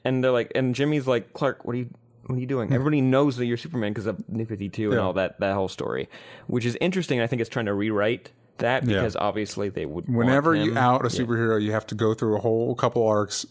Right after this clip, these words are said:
Speaker 2: explaining why people don't believe that that's that character anymore.
Speaker 1: Yeah.
Speaker 2: The best one was Daredevil, when Daredevil got outed, 'cause then he ended up going to prison.
Speaker 1: Oops.
Speaker 2: Yeah, and Iron Fist started running around as Daredevil to, like,
Speaker 1: Mm.
Speaker 2: cover his tracks. And I think to this day, people are like, "Yeah, Matt Murdock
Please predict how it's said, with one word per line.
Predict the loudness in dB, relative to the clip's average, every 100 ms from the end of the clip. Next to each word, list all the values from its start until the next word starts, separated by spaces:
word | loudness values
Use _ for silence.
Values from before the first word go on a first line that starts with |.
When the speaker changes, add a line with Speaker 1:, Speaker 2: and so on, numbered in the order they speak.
| _ _ -6
Speaker 2:
explaining | -6 0 2 2 2
why | 2 0
people | 0 -2
don't | 0 0
believe | 0 0
that | 0
that's | 0 -2 -4 -10 -14 -20 -20 -20 -20 -20 -20 -4
that | 0 2
character | 2 0 2
anymore. | 0 0 -2 -4
Speaker 1:
Yeah. | -4 -2 0
Speaker 2:
The | 4
best | 4 4
one | 2
was | 2
Daredevil, | 0 0 0 -2 -6
when | -2 0
Daredevil | 4 4 2 2
got | 0 2
outed, | 0 -4 -2
'cause | -2
then | 0 0
he | 2
ended | 0 0
up | -2
going | -4 -4
to |
prison. | 0 0 2 0 -4 -16 _ -4
Speaker 1:
Oops. | -4 -4 -16 _
Speaker 2:
Yeah, | -2 0 2
and | 2 2 0 0
Iron | 2 4 2
Fist | 0 0
started | 0 0 -2 -4 0
running | 2 2
around | 0
as | 0
Daredevil | 0 2 2 2
to, |
like, | 2 0
Speaker 1:
Mm. | 0
Speaker 2:
cover | 0
his | 0
tracks. | 2 2 2 -4 -14 -16 -20 -18 -6 2
And | 2
I |
think | 2 -2
to | -2 2
this | 2 4
day, | 6 6
people | 2 0 2
are | 2
like, | 0 -6 -20 -16 -6
"Yeah, | -2
Matt | -2 -2
Murdock | -2 -2